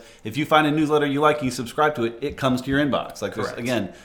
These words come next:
Speaker 1: there's not Facebook or a filter getting in the way, seeing what you should see or not. You have a little bit of that, I guess, if you use Gmail with all the tabs and it puts it in promotions or whatever, but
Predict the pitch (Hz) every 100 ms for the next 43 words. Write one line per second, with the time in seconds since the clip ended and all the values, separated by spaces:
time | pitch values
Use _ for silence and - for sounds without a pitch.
0 | - 101 123 127 - 131 - 131 127 113
1 | 131 127 110 123 123 120 120 120 117 -
2 | - 147 135 139 131 131 117 - 139 127
3 | 117 113 110 - - - - 175 180 156
4 | 156 135 127 120 113 110 110 113 101 110
5 | 104 92 117 113 107 104 107 104 - 110
6 | 104 101 101 - 98 98 104 104 98 104
7 | 95 98 92 98 104 -